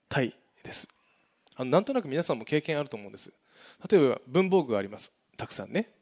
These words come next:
ガチャガチャガチャガチャってあって、「ここから赤いものだけ取ってね」って子供に言ったらどう、どうなります？赤いものだけ取れますよね、大体ね。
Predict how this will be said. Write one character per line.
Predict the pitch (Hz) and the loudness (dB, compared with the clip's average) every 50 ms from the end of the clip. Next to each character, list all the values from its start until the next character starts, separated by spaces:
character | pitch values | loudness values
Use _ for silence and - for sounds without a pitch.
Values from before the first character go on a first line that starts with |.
| _ _ _ | _ _ _
ガ | - 147 | -14 -12
チ | - - | -10 -10
ャ | |
ガ | 113 | -10
チ | - - | -10 -12
ャ | |
ガ | - - | -14 -16
チ | - - | -14 -12
ャ | |
ガ | 113 - | -12 -12
チ | - 101 | -10 -12
ャ | 104 | -12
っ | - | -4
て | |
あ | |
っ | _ | _
て、 | - 147 120 - - - - - - - | 2 2 2 0 -4 -12 -20 -18 -18 -10
「こ | - 175 165 | -8 -2 0
こ | 196 180 | 4 6
か | 196 180 | 8 8
ら | 160 - - 135 | 8 6 4 2
赤 | 147 - 208 214 | 4 6 6 6
い | 233 | 6
も | 226 208 | 4 2
の | 190 170 | 2 4
だ | 151 139 - | 4 4 4
け | 135 | 2
取 | - 170 165 | -2 -2 -4
っ | 151 | -2
て | - 131 120 | 0 0 2
ね」 | 160 196 | 2 2
っ | |
て | - - 147 | 0 -2 -6
子 | - 139 | -4 -2
供 | 131 123 120 | -2 -2 -4
に | 113 107 | -6 -8
言 | 101 | -8
っ | |
た | - 104 | -6 -8
ら | 104 | -6
ど | 104 - 117 113 | -6 -6 -8 -10
う、 | - - _ | -10 -10 _
ど | - 135 | -8 -6
う | 123 | -6
な | 104 | -6
り | 104 | -8
ま | - - | -10 -12
す？ | - 254 - _ _ | -12 -14 -14 _ _
赤 | - 120 - 175 165 | -14 -4 -2 0 0
い | |
も | 156 151 | 0 0
の | 151 | -2
だ | 135 117 | -4 -6
け | 120 | -6
取 | - 131 | -8 -8
れ | 135 | -8
ま | 131 120 | -8 -8
す | - - | -12 -12
よ | - | -8
ね、 | 175 202 202 - _ _ _ _ _ _ | -8 -8 -8 -10 _ _ _ _ _ _
大 | - 107 107 | -10 -10 -10
体 | - - - | -8 -8 -8
ね。 | 190 247 | -8 -10